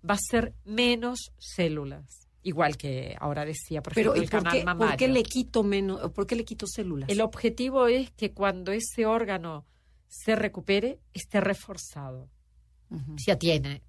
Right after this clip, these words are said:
Speaker 1: <laughs> digamos, una función biológica, que es el refuerzo del órgano.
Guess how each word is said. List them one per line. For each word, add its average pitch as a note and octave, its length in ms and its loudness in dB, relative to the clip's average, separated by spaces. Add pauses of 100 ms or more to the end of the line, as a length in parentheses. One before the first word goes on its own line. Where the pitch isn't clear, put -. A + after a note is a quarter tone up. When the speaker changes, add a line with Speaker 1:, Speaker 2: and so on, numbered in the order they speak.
(220)
Speaker 1:
<laughs> - 240 -6
digamos, G3 420 2
una G3 160 0
función D#3+ 720 -4
biológica, C3+ 760 -8 (460)
que E3+ 140 4
es D3+ 120 2
el E3 120 2
refuerzo D3 1040 0
del D#3 300 0
órgano. B2+ 500 -2